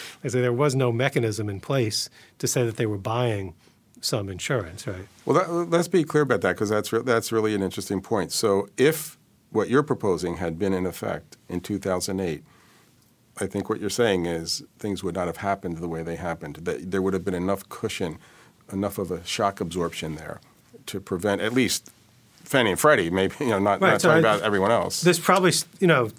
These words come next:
Speaker 1: the subprime market, you know, had its own problems, and this
Speaker 2: Yes.
Speaker 1: wasn't gonna help that.
Speaker 2: Right.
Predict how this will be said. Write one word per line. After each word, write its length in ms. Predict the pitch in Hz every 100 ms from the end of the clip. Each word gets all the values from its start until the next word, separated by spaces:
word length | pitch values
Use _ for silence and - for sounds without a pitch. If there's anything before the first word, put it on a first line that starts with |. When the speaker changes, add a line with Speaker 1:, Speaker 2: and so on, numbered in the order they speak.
| -
Speaker 1:
the 260 | 151 127 123 - -
subprime 540 | - - 139 135 143 127
market, 560 | 123 123 - 123 143
you 80 | 196
know, 60 | 143
had 100 | 123
its 140 | 113 -
own 200 | 120 127 -
problems, 480 | - 135 123 113 107
and 80 | 113
this 120 | 123
Speaker 2:
Yes. 60 | -
Speaker 1:
wasn't 260 | 123 113 110
gonna 160 | 110
help 200 | 110 101
that. 220 | 127 110
Speaker 2:
Right. 120 | 101